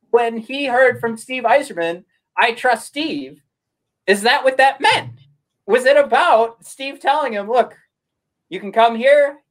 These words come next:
you'll get top six minutes, you'll be able to show off, and it might put you in a better situation by the trade deadline"?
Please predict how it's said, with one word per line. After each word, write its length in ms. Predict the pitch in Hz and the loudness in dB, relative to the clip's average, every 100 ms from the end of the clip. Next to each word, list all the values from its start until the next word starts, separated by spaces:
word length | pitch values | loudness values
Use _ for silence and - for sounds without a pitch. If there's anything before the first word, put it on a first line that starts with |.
| _ 160 | _ -14
you'll 120 | 165 | -8
get 180 | 185 - | -8 -6
top 240 | 185 185 | -6 -6
six 260 | - 185 - | -10 -14 -4
minutes, 600 | 233 254 247 - _ _ _ | -4 -2 -4 -8 _ _ _
you'll 120 | 160 | -14
be 100 | 165 | -6
able 220 | 180 185 180 | -4 -4 -6
to 60 | |
show 260 | - 180 170 | -4 0 2
off, 360 | 202 208 208 _ _ _ _ _ - | 2 2 -2 _ _ _ _ _ -8
and 80 | 147 | -6
it 100 | 165 | -2
might 220 | 165 180 | -2 -2
put 180 | 190 180 | -6 -8
you 80 | 185 | -6
in 60 | 165 | -4
a 40 | |
better 240 | 160 156 | -2 -2
situation 600 | 151 156 156 139 139 139 | -2 -8 -10 -8 -8 -8
by 140 | 131 123 | -6 -6
the 80 | 117 | -8
trade 260 | 127 113 | -8 -8
deadline"? 340 | 107 107 101 | -12 -20 -20